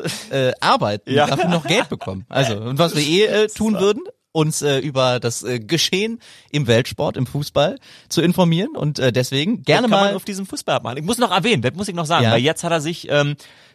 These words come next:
Speaker 2: ähm, Bänderriss zugezogen, richtig? Äh, Fonsi.
Speaker 1: Ist
Speaker 2: Am
Speaker 1: verletzt,
Speaker 2: Wochenende.
Speaker 1: ja.
Speaker 2: Ja, ja, hat einen Bänderriss,
Speaker 1: Mhm.
Speaker 2: meine ich. Ähm, fällt sechs Wochen aus, aber
Speaker 1: Hat jetzt noch mehr Zeit für TikTok.
Speaker 2: Richtig, und er hat schon tatsächlich die Zuschauer mal mitgenommen auf seinen Alltag, äh,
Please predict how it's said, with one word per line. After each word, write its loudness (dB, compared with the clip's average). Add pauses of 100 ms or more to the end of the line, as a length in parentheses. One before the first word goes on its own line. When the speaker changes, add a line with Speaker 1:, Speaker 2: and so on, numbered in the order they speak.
Speaker 2:
ähm, 0
Bänderriss 2
zugezogen, -8 (140)
richtig? -10
Äh, -2
Fonsi. -4 (140)
Speaker 1:
Ist -4
Speaker 2:
Am 4
Speaker 1:
verletzt, 4
Speaker 2:
Wochenende. 0
Speaker 1:
ja. 0
Speaker 2:
Ja, 4
ja, 4
hat 2
einen -8
Bänderriss, -4
Speaker 1:
Mhm. -4
Speaker 2:
meine -2
ich. -16 (300)
Ähm, -4
fällt -4
sechs -6
Wochen -6
aus, 0
aber 0 (160)
Speaker 1:
Hat -2
jetzt 2
noch 2
mehr 0
Zeit -4
für -6
TikTok. 0
Speaker 2:
Richtig, 2
und 4
er 4
hat -2
schon 0
tatsächlich 0
die -10
Zuschauer 0
mal 2
mitgenommen -2
auf -6
seinen 2
Alltag, -2
äh, 2